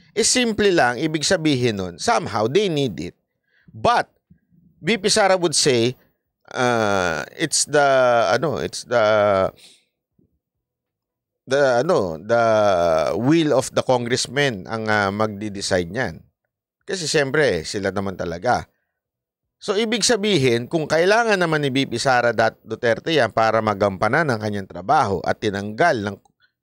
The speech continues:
nitong ni Romualdez ng confidential funds,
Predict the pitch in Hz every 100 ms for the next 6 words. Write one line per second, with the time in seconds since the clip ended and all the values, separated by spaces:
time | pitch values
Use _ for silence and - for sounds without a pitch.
0 | _ - 104 123 120 107 98 107 135 139
1 | 98 95 - - - _ _ _ _ _
2 | 101 - 107 - 104 131 135 113 85 -
3 | 113 87 82 -